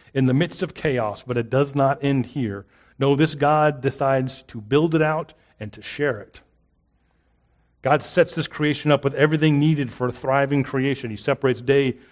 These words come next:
from night, land from water, birds from fish, and wild animals.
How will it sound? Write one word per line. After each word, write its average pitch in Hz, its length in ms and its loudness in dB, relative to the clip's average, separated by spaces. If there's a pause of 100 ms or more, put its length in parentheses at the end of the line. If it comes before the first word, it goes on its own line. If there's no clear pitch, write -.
from 123 220 -2
night, 131 300 0
land 147 340 2
from 127 160 0
water, 127 380 2
birds 143 400 2
from 117 160 -8
fish, - 360 -4
and 120 140 -6
wild 135 400 0
animals. 135 720 -6